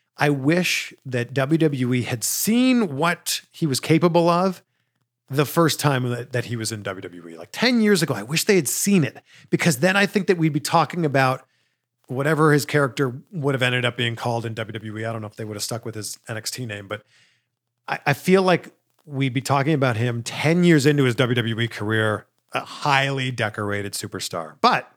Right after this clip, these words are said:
I think there's no mistakes in life. I think that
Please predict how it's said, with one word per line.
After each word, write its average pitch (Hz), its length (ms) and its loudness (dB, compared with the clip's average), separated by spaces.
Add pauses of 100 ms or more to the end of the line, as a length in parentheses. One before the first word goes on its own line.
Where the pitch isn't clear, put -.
(800)
I 135 60 -10
think 185 120 0
there's 196 120 4
no 208 100 4
mistakes - 440 0
in 143 100 -2
life. - 260 -6 (480)
I 123 80 -6
think 127 300 -6
that 127 200 -2